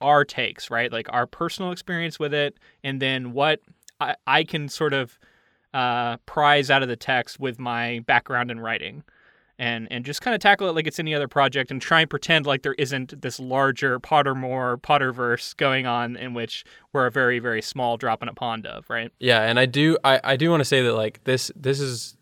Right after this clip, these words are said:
Speaker 2: because I read this so many times, I would read it, you know, when, when I was first reading it, th-, not many of them were out. I think, like, the first two were out when I was reading.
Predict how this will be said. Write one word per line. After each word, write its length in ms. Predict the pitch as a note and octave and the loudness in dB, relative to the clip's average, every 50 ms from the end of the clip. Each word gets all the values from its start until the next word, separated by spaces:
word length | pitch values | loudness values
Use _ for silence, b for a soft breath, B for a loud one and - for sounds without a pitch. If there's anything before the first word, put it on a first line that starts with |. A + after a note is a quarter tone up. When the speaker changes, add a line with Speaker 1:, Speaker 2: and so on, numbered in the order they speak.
| _ _ _ | _ _ _
Speaker 2:
because 320 | - C3+ B2+ - D#3 D3+ C#3 | -8 -6 -2 0 2 4 4
I 60 | C#3 | 4
read 220 | C3 B2 A#2+ A2+ | 4 4 4 2
this 160 | A2 A2 G#2+ | 2 -2 -4
so 240 | - - - B2+ A#2+ | -2 -2 0 0 0
many 160 | A#2+ A#2+ A2+ | 0 0 -2
times, 240 | G#2+ A#2 A2+ A2 G#2+ | -2 -2 -2 -2 0
I 60 | A2+ | 0
would 120 | A2+ A2+ G#2+ | 0 0 -2
read 240 | A2 A#2 B2 B2+ B2 | -2 -2 -2 0 0
it, 180 | B2 A#2 - _ b b b b b b b | 0 -2 -4 _ b b b b b b b
you 140 | - C3+ B2+ | -6 -4 -2
know, 100 | B2 A#2 | -2 0
when, 260 | A#2+ B2 A#2+ A#2+ - | 0 -2 -2 -4 -4
when 140 | B2 B2 B2 | -2 -2 0
I 80 | B2 | 0
was 140 | B2 B2 - | 0 -2 -4
first 260 | - - C#3+ B2+ - | -2 -2 -2 -2 -2
reading 240 | B2+ B2+ B2+ C3 A#2+ | -4 -4 -2 -2 -2
it, 160 | A2+ A2+ - | -4 -6 -8
th-, 140 | - - - - C3 | -12 -16 -16 -12 -8
not 240 | B2+ A#2 A#2 A#2 C#3 | -6 -6 -6 -6 -6
many 220 | A#2+ A#2 A#2+ A#2+ | -6 -4 -4 -4
of 80 | A#2 G#2+ | -4 -4
them 160 | A#2 A2+ A2 | -4 -4 -4
were 100 | G#2+ A#2 | -6 -4
out. 160 | A2 A2 G#2+ | -4 -4 -6
I 80 | G#2+ G#2+ | -6 -8
think, 260 | - - A#2+ A2 - | -8 -8 -8 -6 -6
like, 120 | A#2+ A2 | -6 -6
the 80 | - - | -6 -8
first 320 | - - A#2+ A2 - - | -8 -6 -6 -6 -6 -6
two 160 | - C3 A#2+ A2+ | -6 -6 -4 -4
were 160 | A2+ G#2+ G#2+ | -2 -4 -4
out 160 | G#2+ A2+ - | -4 -4 -6
when 100 | B2+ A#2+ | -6 -6
I 60 | A#2+ | -4
was 120 | A#2+ A2+ A2+ | -6 -6 -6
reading. 300 | A#2+ A#2+ A#2 A#2 A#2+ | -6 -6 -6 -8 -10